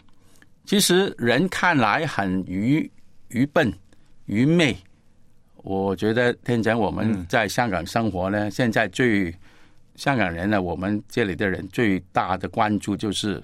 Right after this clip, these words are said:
Speaker 1: 房子。
Speaker 2: 房子，嗯。
Speaker 1: 也很贵啦，呃，那个价格很高昂呢。哇，你都不会随便来置业的嘛。
Speaker 2: 嗯。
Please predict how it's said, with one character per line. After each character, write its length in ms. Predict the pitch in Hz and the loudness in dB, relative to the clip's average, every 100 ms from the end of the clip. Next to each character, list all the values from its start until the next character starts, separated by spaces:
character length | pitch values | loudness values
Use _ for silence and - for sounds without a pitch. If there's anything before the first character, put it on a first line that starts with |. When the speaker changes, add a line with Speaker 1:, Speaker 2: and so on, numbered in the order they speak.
| - | -8
Speaker 1:
房 180 | - 78 135 | -4 0 2
子。 100 | 123 | 2
Speaker 2:
房 0 | |
子， 200 | 135 117 - | 2 -2 -4
嗯。 280 | 110 104 90 82 - - - - | -6 -4 -4 -8 -18 -20 -16 0
Speaker 1:
也 260 | 131 113 | 2 4
很 200 | 117 107 | 2 0
贵 360 | - 165 156 139 | 0 2 4 6
啦， 500 | 135 127 131 131 135 - - | 4 4 4 4 2 -4 -4
呃， 280 | 104 101 107 | 0 2 2
那 120 | 131 | 2
个 300 | 117 113 107 - - | 2 2 2 -6 -2
价 220 | 139 123 | 0 2
格 120 | 123 | 2
很 240 | 110 90 90 - - - | 0 -2 -6 -16 -20 -4
高 220 | 139 131 | 0 2
昂 260 | 110 85 110 | 2 2 0
呢。 180 | 120 120 - - - - _ | -2 -4 -14 -20 -20 -20 _
哇， 220 | - 180 170 | 0 4 4
你 180 | 127 | 4
都 120 | 135 190 | 4 2
不 160 | - | 0
会 340 | 190 190 151 - - | 2 4 4 2 -6
随 420 | - 123 135 170 185 | -2 2 4 2 2
便 220 | 185 175 135 | 2 4 6
来 240 | 127 151 | 4 2
置 260 | 143 175 170 | 0 0 4
业 220 | 170 123 | 4 2
的 120 | 117 | 0
嘛。 200 | 101 80 - | -2 -6 -8
Speaker 2:
嗯。 280 | 117 104 | -4 -2